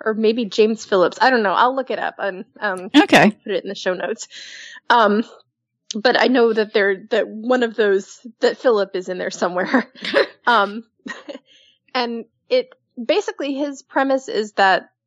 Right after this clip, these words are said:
Speaker 1: you know, weird religious movements have always been a thing that America has, has dealt with.
Speaker 2: Uh-huh.
Speaker 1: And that they're, it, they kind of go in cycles where you start out with, like, this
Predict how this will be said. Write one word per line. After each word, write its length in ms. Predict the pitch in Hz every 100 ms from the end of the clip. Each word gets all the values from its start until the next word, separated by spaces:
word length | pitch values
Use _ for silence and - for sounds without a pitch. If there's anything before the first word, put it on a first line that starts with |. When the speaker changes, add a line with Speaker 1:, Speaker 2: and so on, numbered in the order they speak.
| _ _ _
Speaker 1:
you 160 | 247 233
know, 280 | 214 202 -
weird 680 | 233 214 233 240 240 208
religious 640 | 220 220 214 202 220 226
movements 480 | 220 208 233 233 233
have 100 | -
always 320 | - 208 208 214
been 180 | 233 202
a 40 |
thing 280 | - 202 208
that 180 | 185 -
America 480 | 196 208 214 226 190
has, 400 | 196 170 - _ _ _
has 440 | - 208 190 - - - 220
dealt 240 | 220 214
with. 380 | - 311 370 - - - - - _ _
Speaker 2:
Uh-huh. 140 | 220 233 220
Speaker 1:
And 240 | - 208 - 208
that 200 | 214 220
they're, 240 | 214 196
it, 360 | 190 233 226 202
they 140 | 196
kind 280 | 196 - 220
of 80 | 220
go 160 | 220
in 120 | 202 202
cycles 540 | - 180 262 285 -
where 120 | 226
you 280 | 208 208 214
start 260 | 214 220 202
out 140 | 196 -
with, 120 | 220
like, 160 | 208 -
this 340 | 214 - -